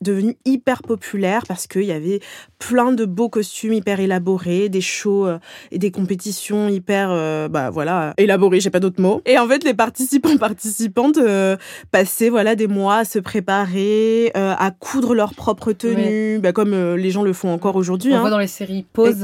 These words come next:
Speaker 1: Exactement.
Speaker 2: ce qui est incroyable.
Speaker 1: À répéter leurs numéros, euh, à se créer des personnages. Et il y avait des catégories de compétition comme, euh, Butch Realness, Femme
Speaker 2: Oui.
Speaker 1: Realness,
Speaker 2: Face,
Speaker 1: Voguing.
Speaker 2: ouais.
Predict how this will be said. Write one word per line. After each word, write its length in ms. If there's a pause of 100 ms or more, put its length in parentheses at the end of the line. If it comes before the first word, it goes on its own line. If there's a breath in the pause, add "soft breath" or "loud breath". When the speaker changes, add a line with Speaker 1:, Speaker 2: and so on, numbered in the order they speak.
(120)
Speaker 1:
Exactement. 400
Speaker 2:
ce 80
qui 40
est 40
incroyable. 500 (280 loud breath)
Speaker 1:
À 120
répéter 600
leurs 180
numéros, 880
euh, 80 (260 loud breath)
à 120
se 100
créer 280
des 100
personnages. 240 (560)
Et 80
il 60
y 60
avait 120
des 140
catégories 460
de 60
compétition 720
comme, 280
euh, 60
Butch 420
Realness, 600
Femme 400
Speaker 2:
Oui. 220
Speaker 1:
Realness, 720
Speaker 2:
Face, 200
Speaker 1:
Voguing. 460
Speaker 2:
ouais. 260